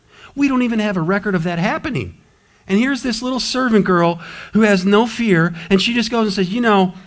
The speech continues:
I've seen all your gods over here. They ain't nothing compared to my God. And if y-, my master was back with, you know, the man of God, now let me tell you, there's a God who can do something." And what's the word? He goes to the king, "Hey, king, I heard you can heal me."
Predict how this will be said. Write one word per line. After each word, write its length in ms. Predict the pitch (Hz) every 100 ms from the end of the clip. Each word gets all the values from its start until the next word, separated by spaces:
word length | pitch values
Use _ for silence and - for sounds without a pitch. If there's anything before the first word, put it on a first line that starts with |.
| -
I've 160 | 214 240
seen 260 | - 247
all 140 | 202 180
your 140 | 175
gods 340 | 160 175 170 151
over 180 | 147
here. 340 | 131 156 160 - - _ _ _ _ _ _ -
They 220 | 135 208
ain't 200 | 143 113
nothing 420 | 165 233 139 87
compared 300 | 101 120 107
to 60 | 90
my 220 | 147 165
God. 280 | 95 - - _ _ _ _ _ _ _
And 140 | 131 117
if 120 | 104
y-, 220 | 107 113
my 240 | 117 165 214
master 440 | 208 226 226 139
was 140 | 131 120
back 300 | 165 180 165
with, 240 | 147 135
you 100 | 147
know, 160 | 139 127
the 80 |
man 240 | 127 170 180
of 140 | 151
God, 340 | 151 185 226 - - -
now 200 | 131 135
let 140 | 147 208
me 100 | 165
tell 240 | 170 156
you, 200 | 147 135
there's 400 | 120 175 220 185
a 60 | 156
God 300 | 147 135 135
who 140 | 131
can 160 | 135 123
do 120 | 143
something." 460 | 139 110 98 87 - _ _ _ _ _ _ _ _ _ _
And 120 | 131 147
what's 200 | 190 -
the 100 | 190
word? 240 | 196 139
He 80 | 110
goes 300 | 147 190 185
to 100 | 180
the 220 | 156 143
king, 400 | 143 214 208 202
"Hey, 240 | 196 226
king, 520 | - 226 220 143 104 95
I 120 | 160
heard 240 | 170 185
you 80 | 175
can 160 | 185 160
heal 200 | 208 196
me." 260 | 107 -